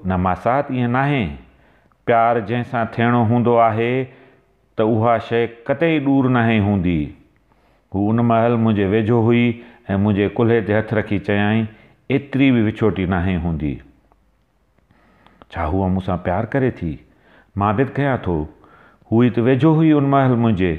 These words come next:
مون کي خوشبوءَ جو انتظار هو. ڀلا مون جهڙو اڏو ماڻهو جيڪو رشت-، رشتن کي به اهميت ڪون ڏيئي رهيو هو، اهو رڳو ۽ رڳو هن جي ڪارڻ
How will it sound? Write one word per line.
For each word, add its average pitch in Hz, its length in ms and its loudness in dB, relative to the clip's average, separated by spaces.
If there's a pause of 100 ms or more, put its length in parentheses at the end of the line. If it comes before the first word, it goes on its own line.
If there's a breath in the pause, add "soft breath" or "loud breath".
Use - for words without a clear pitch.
(460 loud breath)
مون 107 120 0
کي 120 80 0
خوشبوءَ 127 460 0
جو 131 160 4
انتظار 135 460 2
هو. 95 300 -4 (440 soft breath)
ڀلا 107 180 0
مون 120 220 0
جهڙو 117 260 2
اڏو 117 300 2
ماڻهو 120 380 0
جيڪو 123 380 0 (600 loud breath)
رشت-، 113 460 0 (120)
رشتن 139 340 -2
کي 127 200 -4
به 117 180 0
اهميت 127 420 0
ڪون 131 280 0
ڏيئي 131 240 4
رهيو 117 260 2
هو، 104 260 2 (440 loud breath)
اهو 113 200 2
رڳو ۽ 127 320 4 (100)
رڳو 120 280 2
هن 120 180 0
جي 120 120 0
ڪارڻ 127 440 0